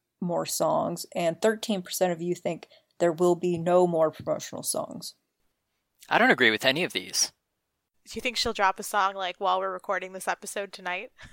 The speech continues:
Speaker 2: Well, I mean, absolutely I do, to be fair. <laughs> But Taylor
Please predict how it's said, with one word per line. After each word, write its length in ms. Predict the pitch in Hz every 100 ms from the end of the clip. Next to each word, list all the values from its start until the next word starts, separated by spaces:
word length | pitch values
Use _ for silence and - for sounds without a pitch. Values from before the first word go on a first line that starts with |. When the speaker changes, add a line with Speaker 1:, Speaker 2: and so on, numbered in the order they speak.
| - - - -
Speaker 2:
Well, 260 | 165 170 -
I 120 | 151
mean, 280 | 143 127 120 - - - - - -
absolutely 600 | 147 - - 123 123 110
I 100 | 98
do, 240 | 98 95 98
to 140 | -
be 120 | 131
fair. 280 | 110 117 98
<laughs> 260 | - - 202
But 440 | 233 294 226 - - - - - - - - - - -
Taylor 440 | 180 175 170 165